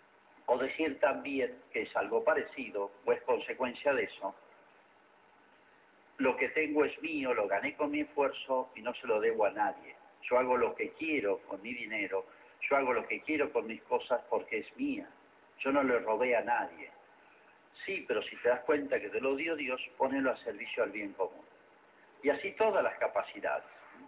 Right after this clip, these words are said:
Cómo uno, este, valora, por ejemplo, un médico,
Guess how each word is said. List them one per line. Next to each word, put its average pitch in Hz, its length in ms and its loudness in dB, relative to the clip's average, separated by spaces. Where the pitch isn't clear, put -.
Cómo 302 360 6
uno, 151 560 4
este, 107 720 0
valora, 120 760 4
por - 120 -2
ejemplo, 151 400 2
un 139 80 0
médico, 113 720 -2